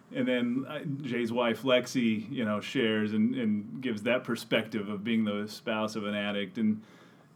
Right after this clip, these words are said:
uh, you know, just, I just, and Darren, you know, who's now the facilitator with me in my program,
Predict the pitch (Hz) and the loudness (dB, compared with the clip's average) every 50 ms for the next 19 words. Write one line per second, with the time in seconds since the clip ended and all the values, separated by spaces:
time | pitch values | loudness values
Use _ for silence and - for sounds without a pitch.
0 | - 120 113 107 104 104 123 127 127 113 107 110 127 135 - - - - - - | -6 -4 -2 0 0 0 0 0 0 0 0 -2 -2 -4 -8 -14 -20 -20 -20 -20
1 | - - - 175 147 156 147 151 - - 139 143 135 139 139 - - - 180 165 | -20 -16 -10 -6 -4 -4 -4 -4 -6 -4 -2 -2 0 0 -2 -4 -6 -6 -2 -2
2 | 139 120 113 143 143 139 135 131 127 127 120 120 135 127 123 120 117 120 113 107 | 0 2 2 4 6 6 6 6 4 4 0 0 -2 0 2 2 2 0 -2 -4
3 | - 127 113 107 104 110 117 135 123 117 113 110 110 117 113 98 - 113 110 - | -2 -2 0 -2 -2 -4 -2 -2 0 2 2 2 0 0 -2 -6 -6 -8 -6 -2
4 | 131 117 107 120 113 107 107 107 104 113 113 113 104 - 113 113 113 107 104 101 | -2 -2 0 0 0 0 0 -2 -2 -4 -4 -6 -4 -2 0 0 2 2 0 0
5 | 101 98 104 104 - 110 101 98 101 104 101 98 92 | -2 -2 -4 -6 -4 -4 -4 -2 -2 -4 -4 -6 -6